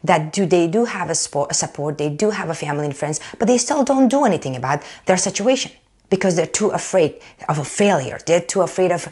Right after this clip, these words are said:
uh, "What if I can't do it?" So to get the confirmation from your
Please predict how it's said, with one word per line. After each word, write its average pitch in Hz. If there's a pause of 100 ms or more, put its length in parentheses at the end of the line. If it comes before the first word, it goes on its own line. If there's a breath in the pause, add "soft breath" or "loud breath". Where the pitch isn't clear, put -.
(260 loud breath)
uh, 151
"What 185
if 185
I 160
can't 156
do 156
it?" - (880 loud breath)
So -
to 190
get 247
the 277
confirmation 190
from 165
your 165